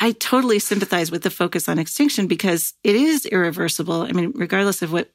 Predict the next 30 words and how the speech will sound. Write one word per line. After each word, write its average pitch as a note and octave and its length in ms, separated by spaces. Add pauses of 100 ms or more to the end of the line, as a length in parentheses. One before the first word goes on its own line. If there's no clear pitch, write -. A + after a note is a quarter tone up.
some F#3 140
people F3+ 220
might D#3+ 180
tell F#3+ 160
you F3+ 160
about E3 300
creating E3+ 560 (340)
elephant F3+ 560
woolly F3+ 260
mammoth E3 300
hybrids, E3 640 (440)
<laughs> - 40
there A3 160
is A#3+ 240
no G#3 240
reversing F#3 720
extinction. G#3 720
And E3+ 220
so F3 440
the F#3+ 140
conservation F#3 580
movement E3 360
and, E3 240
and E3 100
the D#3+ 60
public F3+ 260
at F3+ 100
large, G#3 300
I E3+ 80
think, F3 240